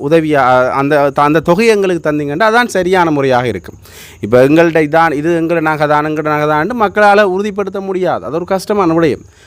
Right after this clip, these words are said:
பற்றுச்சீட்டை காண்பிக்கின்ற இடத்துல நீங்கள் அந்த தொகை பணத்தை தந்து உதவலாம்" என்று அவர் சொல்லியிருக்கிறார். ஆக இது, இது தொடர்பான விமர்சனங்களும் பலத்திருக்கு. என்னென்று திடீரென்று இந்த தங்கத்தை இ பி டி பி, ஆ, இ பி டி பியில் இருந்தவர்கள் சொந்தம் கொண்டாடலாம்.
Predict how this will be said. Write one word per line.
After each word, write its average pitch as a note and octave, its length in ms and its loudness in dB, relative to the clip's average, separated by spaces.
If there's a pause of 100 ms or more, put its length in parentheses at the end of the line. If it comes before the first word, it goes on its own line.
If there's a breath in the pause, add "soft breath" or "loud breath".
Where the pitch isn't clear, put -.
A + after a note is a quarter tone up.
(280 soft breath)
பற்றுச்சீட்டை G#3+ 500 0
காண்பிக்கின்ற F3+ 560 0
இடத்துல D#3 220 -4
நீங்கள் A3+ 220 -4
அந்த D#3+ 360 0 (220 soft breath)
தொகை F#3 240 2
பணத்தை E3 360 -2
தந்து D#3 280 -2
உதவலாம்" C3 480 2
என்று C3+ 300 -2
அவர் D#3 240 2
சொல்லியிருக்கிறார். A#2 520 -4 (360 soft breath)
ஆக C3 260 2
இது, C#3 340 0 (1000)
இது C3+ 120 2
தொடர்பான E3 440 2
விமர்சனங்களும் E3+ 640 -2
பலத்திருக்கு. D3 580 -2
என்னென்று G3+ 440 2
திடீரென்று F#3+ 420 0
இந்த F3 140 2
தங்கத்தை E3 640 2
இ F3+ 80 -2
பி G3+ 100 -2
டி F#3 140 -2
பி, E3 320 -2 (280 loud breath)
ஆ, C#3+ 380 2
இ C#3+ 420 0
பி F#3+ 120 -6
டி G3 100 -2
பியில் F3+ 180 -4
இருந்தவர்கள் D#3+ 420 -2
சொந்தம் E3+ 420 2
கொண்டாடலாம். C3 580 0